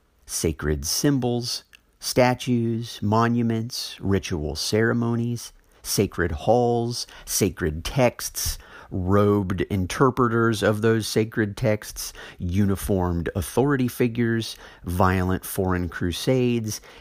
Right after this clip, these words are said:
and everyone working in the name of something or someone that they can't point to. Now, in ancient Rome, it was difficult to figure out which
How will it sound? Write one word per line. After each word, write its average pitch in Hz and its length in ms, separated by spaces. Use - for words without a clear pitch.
and 90 260
everyone 123 720
working 110 400
in 101 100
the 98 60
name 92 340
of 120 140
something 107 880
or 80 160
someone 98 960
that 98 220
they 92 100
can't - 460
point - 340
to. - 460
Now, 101 360
in 110 120
ancient 127 320
Rome, 139 460
it 127 60
was 117 200
difficult 110 720
to 135 140
figure 180 460
out 113 200
which 123 340